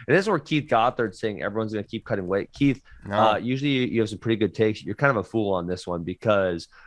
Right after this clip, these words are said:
Speaker 1: um, the, the one hour weigh-ins for college, the, 'cause I'm, I'm old enough where I can, I, people I knew were before that system,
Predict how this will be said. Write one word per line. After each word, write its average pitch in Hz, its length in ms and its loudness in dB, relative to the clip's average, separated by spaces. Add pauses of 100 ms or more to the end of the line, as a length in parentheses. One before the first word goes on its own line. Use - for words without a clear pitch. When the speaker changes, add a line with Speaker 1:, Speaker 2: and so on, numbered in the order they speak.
(240)
Speaker 1:
um, 92 560 0 (600)
the, 107 220 0
the 107 160 -2
one 117 260 2
hour 131 480 0
weigh-ins 110 600 -4
for 92 160 -10
college, 131 840 0 (500)
the, 107 240 -2
'cause 113 280 -2
I'm, 151 460 2
I'm 139 580 -2 (600)
old 156 320 2
enough 165 420 2
where 127 140 -2
I 120 160 0
can, 117 420 -8
I, 113 220 -2 (580)
people 165 320 0
I 151 260 2
knew 123 640 0 (500)
were 110 260 4
before 107 380 -2
that 95 180 -2
system, - 440 -14